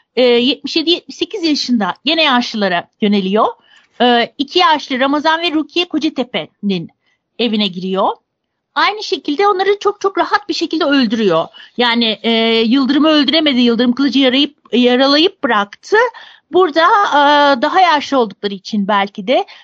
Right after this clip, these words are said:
bilmiyorum. E, uykudalarmış zaten hiç anlamadan vefat etmişler.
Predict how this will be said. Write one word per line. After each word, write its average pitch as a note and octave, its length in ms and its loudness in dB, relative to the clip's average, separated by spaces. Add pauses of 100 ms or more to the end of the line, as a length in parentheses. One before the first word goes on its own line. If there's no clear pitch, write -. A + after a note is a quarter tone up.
(160)
bilmiyorum. B3 600 0
E, C#4 40 2
uykudalarmış D4 720 0
zaten C#4+ 200 -4
hiç B3+ 140 -10
anlamadan C#4 600 0 (180)
vefat A#3 420 -2
etmişler. C#4 680 -4